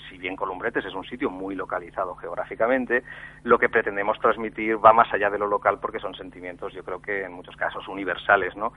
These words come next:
Así que, nada, si os animáis, tenemos la <laughs> página de Berkami ya en marcha, eh, donde podéis buscarnos, o bien a través de, no sé si, ¿os digo la dirección o?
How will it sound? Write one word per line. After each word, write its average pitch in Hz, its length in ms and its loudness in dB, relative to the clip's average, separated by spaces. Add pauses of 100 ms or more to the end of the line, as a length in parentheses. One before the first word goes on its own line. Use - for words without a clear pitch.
(340)
Así 104 280 4
que, 107 720 4
nada, 87 260 0 (100)
si 92 280 -12
os 90 200 -4
animáis, 104 720 6
tenemos 104 300 -2
la 117 100 8
<laughs> - 40 -14
página 113 380 4
de 113 80 4
Berkami 117 680 4 (320)
ya 120 200 8
en 113 80 8
marcha, 139 600 8 (260)
eh, 104 760 0
donde 110 200 4
podéis 101 340 2
buscarnos, 123 640 6
o 104 80 0
bien 92 220 -4
a 90 80 -2
través 92 380 -2
de, 95 460 -2
no 95 80 -8
sé 123 100 -8
si, 113 200 -12
¿os 98 160 -4
digo 117 160 6
la 123 80 12
dirección 143 480 4
o? 101 440 2